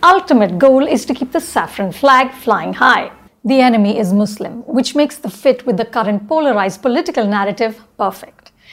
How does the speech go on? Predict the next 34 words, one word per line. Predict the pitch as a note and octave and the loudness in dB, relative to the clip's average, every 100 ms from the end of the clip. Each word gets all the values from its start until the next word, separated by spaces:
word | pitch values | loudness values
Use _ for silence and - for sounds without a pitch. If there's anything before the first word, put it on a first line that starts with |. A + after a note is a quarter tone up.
| - - | -20 -6
It's | C#4+ - D4 | -6 -4 -2
revealing | D#4 G4+ F#4 A3 G3 | 0 2 2 0 -2
that | G#3+ | -4
Sadashiv | A#3 G3 F#3 - F3+ E3+ | -2 -2 -2 -4 -8 -4
Rao | G#3 A3 | -2 -2
is | D4 - | -2 -8
portrayed | E4 D#4 D4 C4+ | -6 -6 -2 0
as | B3+ A3+ | 0 0
an | B3+ | 0
enlightened | G#3+ G3+ G3 G3 G3 | 0 -2 -4 -6 -6
warrior | G3 C#4+ C#4+ C#4+ | 0 2 4 0
who, | C#4+ D#4 | 0 -2
despite | D#4 - - F4 F4+ | -2 -6 -8 -8 -6
being | F#4 C#4 | -4 -4
warned | A3 A#3 A3+ | -2 -4 -2
by | A#3 | -2
his | A#3 | -4
own | C#4 E4+ G#4 | -2 -4 -2
army | A3 G3 G3 | 0 0 -2
men, | G3 A3 G#3+ - - | -4 -4 -6 -12 -4
includes | E4+ F4+ F#4+ - | -2 0 0 -2
a | |
Muslim | E4 F#4+ - B3+ A3 | -4 -4 -4 -4 -2
as | A3 | -6
head | - A3 G3+ | -6 -4 -4
of | G3+ | -2
the | A#3 | 2
artillery. | B3 B3 F4+ C4+ F#3+ - _ _ _ _ | 2 2 0 -2 -4 -10 _ _ _ _
But | - | 0
Abdali, | C4+ A#3 G#3 F4 C#4+ G3+ | 2 2 2 4 4 2
like | G3+ E4 - | 0 0 -2
Khilji | C4+ A3+ G#3 | -2 -2 -2
in | G3 | -2
Padmavat, | G3 F#3 A#3 D#4+ F#4 F#4+ | -4 -2 0 2 0 -2